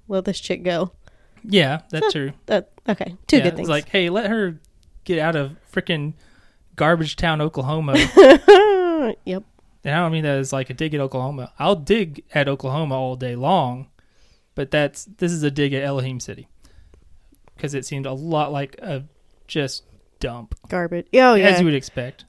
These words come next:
Speaker 2: There's
Speaker 1: Well,
Speaker 2: only, like, a hundred people who live there.
Speaker 1: Is that the video that I watched?
Speaker 2: Yes, where the guy is like, sounds like Elmer Fudd.
Speaker 1: Yes.
Speaker 2: Yeah, we'll post that video somewhere.
Speaker 1: It's,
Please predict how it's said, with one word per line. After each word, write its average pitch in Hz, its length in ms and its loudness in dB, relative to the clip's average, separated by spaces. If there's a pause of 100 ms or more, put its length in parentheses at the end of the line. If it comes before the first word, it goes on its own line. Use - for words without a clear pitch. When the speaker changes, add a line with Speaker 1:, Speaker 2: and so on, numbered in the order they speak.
Speaker 2:
There's 196 100 -2
Speaker 1:
Well, 285 80 6
Speaker 2:
only, 226 120 4
like, 202 140 2
a 156 80 -10
hundred 156 300 -10
people 147 260 -8
who 131 40 -12
live 139 200 -14
there. 139 200 -12
Speaker 1:
Is 277 80 6
that 370 140 4
the 381 80 2
video 233 380 4
that 302 100 2
I 311 100 2
watched? - 560 -2 (100)
Speaker 2:
Yes, 143 260 0
where 151 80 -4
the 147 80 -6
guy 139 220 -2
is 139 160 -4
like, 135 280 -4 (800)
sounds 139 220 -4
like 135 120 -6
Elmer 143 260 -6
Fudd. 143 300 -2
Speaker 1:
Yes. 254 560 4
Speaker 2:
Yeah, - 140 -2
we'll 160 100 -2
post 156 240 -2
that 127 120 -6
video 127 240 -10
somewhere. 127 420 -10
Speaker 1:
It's, - 400 4